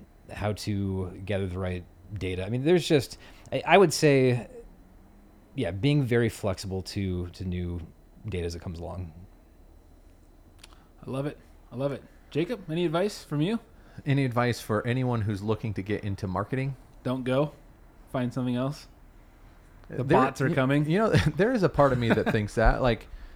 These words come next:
Speaker 3: every once in a while I'll be in my car driving and I'm like, "Do I really wanna stay in marketing?" Right? Like, "Do I wanna work for the man?" And, uh, 'cause, like, my personnel, I'm an E S T P,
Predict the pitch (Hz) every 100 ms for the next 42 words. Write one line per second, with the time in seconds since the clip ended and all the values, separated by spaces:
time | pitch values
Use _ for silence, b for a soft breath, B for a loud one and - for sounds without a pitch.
0 | B - 196 165 143 127 131 120 110 -
1 | 113 104 104 110 107 101 95 90 - 107
2 | 175 165 123 147 123 113 - 95 117 123
3 | 135 143 151 127 104 123 104 101 92 -
4 | 113 139 147 131 120 123 131 117 95 90
5 | 101 113 113 - - 95 92 85 71 113
6 | 107 135 107 - b b b b - 127
7 | - 123 175 160 127 113 123 117 127 123
8 | 104 - 98 87 95 76